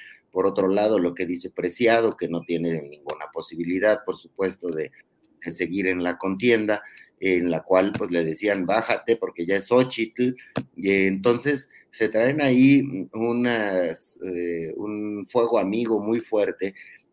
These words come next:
que me parece que podría derivar en un rompimiento de esta alianza. Además, las mediciones, estas que dio a conocer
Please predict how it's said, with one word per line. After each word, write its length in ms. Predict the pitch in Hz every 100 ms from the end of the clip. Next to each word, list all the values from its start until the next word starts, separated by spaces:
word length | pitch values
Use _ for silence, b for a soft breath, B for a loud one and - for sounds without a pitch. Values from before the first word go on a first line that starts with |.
| -
que 100 | 98
me 120 | 101
parece 380 | 95 101 113 135
que 100 | 117
podría 360 | 95 101 117
derivar 440 | 120 101 90 113 107
en 160 | 98
un 140 | 98 98
rompimiento 880 | 98 95 92 92 92 92 101 90 b b b _ 92
de 180 | 92
esta 220 | 98 95 98
alianza. 540 | 90 95 87 101 123
Además, 340 | 92 85 95
las 220 | 95 98 87
mediciones, 760 | 87 85 - 120 120 104 - B B - -
estas 340 | 98 98 208
que 140 | - 92
dio 100 | 95
a 100 | 95
conocer 600 | 95 87 87 101 95